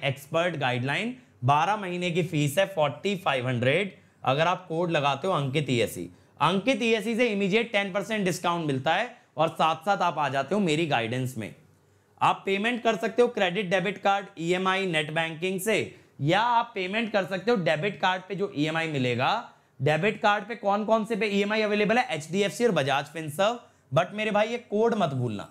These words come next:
अंकित ईएसई। अब देखो ये Telegram चैनल है जहाँ पे मैं नोट्स डालता हूँ, याद रखना, टी डॉट एम ई स्लैश गेट ए आई आर वन।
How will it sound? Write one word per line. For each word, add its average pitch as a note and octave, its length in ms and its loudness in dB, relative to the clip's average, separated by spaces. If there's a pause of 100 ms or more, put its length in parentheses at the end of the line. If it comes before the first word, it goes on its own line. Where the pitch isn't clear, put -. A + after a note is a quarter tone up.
(120)
अंकित D#3 540 -2 (100)
ईएसई। A#2 640 -2 (680)
अब E3+ 120 2
देखो A3+ 200 2
ये G#3 340 2
Telegram G#3 480 0
चैनल F#3+ 320 -2
है A3+ 80 -2
जहाँ F3+ 240 2
पे G#3 100 -6
मैं G#3 100 0
नोट्स F#3 400 0
डालता C#3+ 300 0
हूँ, G3+ 100 -2
याद D#3+ 360 2
रखना, D3 320 -2 (600)
टी G3 240 2
डॉट G#3+ 300 2
एम D#3+ 240 -2
ई G3 120 -2
स्लैश E3+ 580 -2
गेट E3 300 -2
ए F3 60 0
आई C#3 220 2
आर C#3+ 120 2
वन। A2 280 -2